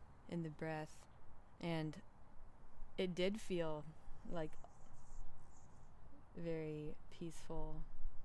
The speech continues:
It did feel, it was overwhelming for sure. And just being in that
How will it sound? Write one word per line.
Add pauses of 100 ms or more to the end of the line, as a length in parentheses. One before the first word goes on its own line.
(440)
It
did
feel, (880)
it
was
overwhelming (680)
for
sure. (800)
And
just
being
in
that